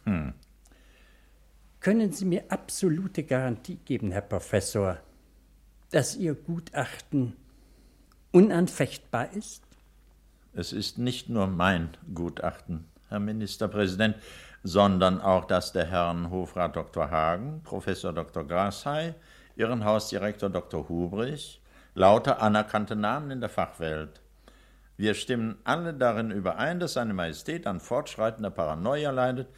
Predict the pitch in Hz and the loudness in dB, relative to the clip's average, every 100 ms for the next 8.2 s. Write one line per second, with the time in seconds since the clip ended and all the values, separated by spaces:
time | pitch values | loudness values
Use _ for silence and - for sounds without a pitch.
0 | - - - 92 92 80 92 147 151 147 | -20 -20 -10 -6 -4 -2 0 0 -2 -6
1 | - 117 113 131 117 98 104 110 110 76 | -4 0 0 0 -4 -2 2 2 0 -6
2 | 104 110 95 92 76 85 92 85 - - | -6 -6 -4 -4 -4 -4 -4 -4 -10 -20
3 | _ - 80 85 85 73 - 85 80 - | _ -6 -4 -4 -2 -4 -6 -10 -8 -12
4 | - - - - _ 87 87 76 85 80 | -18 -20 -20 -20 _ -2 -2 0 -2 -2
5 | 80 76 85 - 78 78 80 80 76 - | -2 -2 -4 -4 -6 -6 -8 -12 -12 -12
6 | 71 71 71 110 147 127 101 104 107 107 | -10 -8 -6 -6 -6 -4 -2 -2 -4 -4
7 | - - 90 104 92 - 117 107 85 73 | -8 -8 -10 -8 -10 -8 -8 -6 -6 -6
8 | 73 | -8